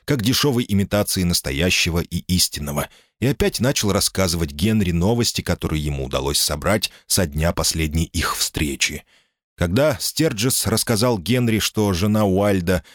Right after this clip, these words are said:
приехала из Швейцарии лично сообщить мужу-арестанту о смерти его матери,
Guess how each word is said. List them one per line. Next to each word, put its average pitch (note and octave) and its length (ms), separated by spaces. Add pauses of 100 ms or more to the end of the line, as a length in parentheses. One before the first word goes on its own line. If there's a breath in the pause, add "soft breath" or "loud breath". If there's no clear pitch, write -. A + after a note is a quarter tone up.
приехала G2+ 480
из F2 180
Швейцарии F2+ 640
лично F2 480
сообщить - 500
мужу-арестанту F2 1080 (180 loud breath)
о F2+ 120
смерти F2+ 400
его D2 200
матери, A2 500